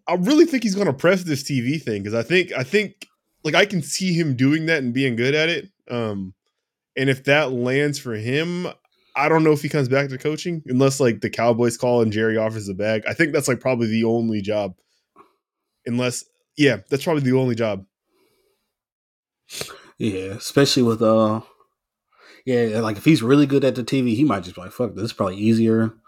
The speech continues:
Speaker 2: less work. I could probably make a close to amount as what I was making, and maybe, what, two
Speaker 1: Yeah.
Speaker 2: games a week instead of having to be, like, a full-time coach." 'Cause I know them coaches work long hours. They be there, like, four in the morning, and
Speaker 1: He's gonna
Speaker 2: on
Speaker 1: find
Speaker 2: the
Speaker 1: out real soon if he likes being at home that much. <laughs>
Speaker 2: Oh, yeah, for sure.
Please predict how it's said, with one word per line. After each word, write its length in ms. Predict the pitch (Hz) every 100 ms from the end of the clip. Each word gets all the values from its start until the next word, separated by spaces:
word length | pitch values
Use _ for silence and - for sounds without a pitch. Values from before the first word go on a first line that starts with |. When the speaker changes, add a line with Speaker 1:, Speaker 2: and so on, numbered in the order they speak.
| - - - -
Speaker 2:
less 240 | 107 117
work. 160 | 117 107
I 40 | 104
could 80 |
probably 200 | - 104
make 120 | 101 92
a 80 |
close 280 | - 113 110
to 100 | -
amount 260 | 107 107 110
as 80 | 107
what 100 | 110
I 60 |
was 100 | 113
making, 380 | 107 113 110 113
and 240 | 82 95 - _ _ _ _ _ -
maybe, 140 | 107 101
what, 220 | 98 -
two 100 | 127
Speaker 1:
Yeah. 180 | 110 120
Speaker 2:
games 180 | 120 120
a 40 |
week 240 | 117 127
instead 220 | 120 - 104
of 20 |
having 140 | 101
to 40 | 98
be, 120 | 92
like, 160 | 95
a 40 | -
full-time 520 | - 110 107 110 107
coach." 240 | 120 113
'Cause 120 | - 117
I 40 |
know 180 | 143 113
them 140 | 139
coaches 320 | - 156 120
work 180 | 98 95
long 240 | 101 117 123
hours. 280 | 139 104 104
They 100 | 123
be 80 |
there, 160 | 110 104
like, 140 | 95
four 280 | - - 117
in 80 | 117
the 60 | 113
morning, 640 | 113 120 117 120 120 117
and 180 | 95 101 _ _ _ - -
Speaker 1:
He's 100 | 160
gonna 140 | 185 160
Speaker 2:
on 80 |
Speaker 1:
find 220 | 107 151 147
Speaker 2:
the 40 |
Speaker 1:
out 80 | 135
real 180 | 127 127
soon 200 | - 123
if 100 | 110
he 80 | 113
likes 200 | 110 104
being 180 | 110 104
at 60 |
home 200 | 101 110
that 140 | 98 92
much. 360 | 92 90 - _ -
<laughs> 240 | 143 165
Speaker 2:
Oh, 180 | 170 151
yeah, 140 | -
for 140 | - 165
sure. 340 | 110 95